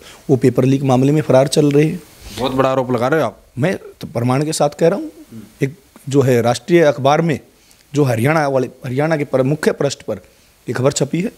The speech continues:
Speaker 1: एक बड़े न्यूज़ चैनल ने इस खबर को कवर किया है।
Speaker 2: हम्म।
Speaker 1: और इनके जिला सत-, जिला अध्यक्ष तक के पदाधिकारी जो हैं, वो पेपर लीक मामले में फरार चल रहे हैं।
Speaker 2: हम्म।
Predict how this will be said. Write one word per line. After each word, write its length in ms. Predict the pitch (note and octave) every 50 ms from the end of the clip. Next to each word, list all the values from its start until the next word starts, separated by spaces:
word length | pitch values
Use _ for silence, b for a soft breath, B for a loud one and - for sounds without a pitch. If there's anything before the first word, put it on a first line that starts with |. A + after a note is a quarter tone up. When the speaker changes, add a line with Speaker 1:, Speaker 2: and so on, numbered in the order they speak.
| B B B B A2 C#3
Speaker 1:
एक 400 | C3 A#2+ - C3+ A#2+ A#2+ A#2 A2+
बड़े 180 | B2 C3 C3+
न्यूज़ 160 | B2 C3 C3
चैनल 260 | - - B2+ C#3 D#3+ E3+
ने 100 | E3+ D3+
इस 140 | C#3+ -
खबर 200 | - B2+ A2 A#2+
को 140 | A#2 C3 C3
कवर 320 | B2 - - B2+ A#2+ B2 A#2
किया 220 | - E3+ F3 D#3
है। 100 | E3+ B3
Speaker 2:
हम्म। 680 | C4+ - - - - A2 G2 F#2+ - - - - - C#3
Speaker 1:
और 220 | C#3 C#3+ - - B B B B B -
इनके 280 | F#3 G#3+ A#3+ B3 D4 C#4
जिला 440 | A#3+ F3 C#3+ - D3+ D#3 F3 G#3+
सत-, 320 | A#3 - F#3 D#3+ - - D3+
जिला 300 | D3+ D#3+ F#3 G3 G#3+ G#3
अध्यक्ष 640 | - - - - - A2+ A2+ A2 C#3+ F3 G3 - - - -
तक 140 | E3+ -
के 100 | - G3
पदाधिकारी 720 | F3+ F#3 D3 C3+ C#3+ D#3 E3+ F#3 F3 - D#3+ D#3 D#3+ D#3
जो 180 | D3+ D3 D#3+ C#3+
हैं, 200 | C3+ D3+ F#3+ E4 - _ b b b b b b b b -
वो 80 | F#3+ B3
पेपर 400 | B3 G#3 G3+ G3+ G#3 - G#3+ G#3
लीक 240 | G3+ G3+ G#3+ G3+ G3+
मामले 400 | F#3 F#3 F3+ F3+ F#3 F#3 F#3 F#3+
में 140 | A#3+ C#4+
फरार 280 | F#3+ F#3+ F3+ F#3+ G3+ G3+
चल 200 | G3+ - A3 G#3
रहे 240 | G3+ G3+ F#3+ G3+ F#3
हैं। 260 | E3+ D#3 A2 F#2 - _ _ _
Speaker 2:
हम्म। 80 | A#2